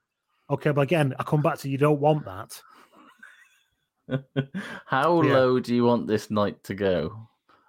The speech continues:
Speaker 2: How much of a
Speaker 1: Exactly.
Speaker 2: downer would you like me to put on things?
Speaker 1: So then you're on guitar, whatever, tabs thing.
Speaker 2: Yeah. Yeah.
Speaker 1: People say, "Can you play this? Can you play that?" So ended up playing Mamma Mia on acoustic guitar, which worked
Speaker 2: Yeah.
Speaker 1: surprisingly well. Well,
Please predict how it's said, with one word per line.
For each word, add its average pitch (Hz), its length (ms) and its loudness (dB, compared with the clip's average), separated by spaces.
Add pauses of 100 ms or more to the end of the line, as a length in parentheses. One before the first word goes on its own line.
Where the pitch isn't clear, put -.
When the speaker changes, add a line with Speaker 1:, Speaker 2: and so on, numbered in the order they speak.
(560)
Speaker 2:
How 107 140 0
much 110 200 -2
of 104 80 -2
a - 20 0
Speaker 1:
Exactly. 101 200 2
Speaker 2:
downer 98 240 -2
would 90 120 -4
you 90 140 -4
like 92 160 0
me 90 100 -4
to 87 80 -6
put 87 220 -4
on 82 120 -6
things? 76 580 -12
Speaker 1:
So 156 140 0
then 175 180 4
you're 170 140 4
on 156 140 4
guitar, 147 580 2
whatever, 110 680 -8 (380)
tabs 127 400 -4
thing. 101 220 -8
Speaker 2:
Yeah. 78 160 0 (480)
Yeah. 76 200 -2 (180)
Speaker 1:
People 123 200 0
say, 127 200 -2
"Can 131 120 -2
you 123 80 0
play 131 160 0
this? 123 100 -4
Can 123 100 -4
you - 40 -10
play 110 180 -4
that?" 107 200 -8
So 127 300 -2 (420)
ended 233 180 0
up 214 100 -4
playing 196 200 4
Mamma 185 220 2
Mia 185 260 2
on 143 80 2
acoustic 123 400 -4
guitar, 104 460 -10 (340)
which - 180 -14
worked 311 260 -4
Speaker 2:
Yeah. - 20 -12
Speaker 1:
surprisingly 247 560 -2
well. 262 420 -2
Well, 208 440 -2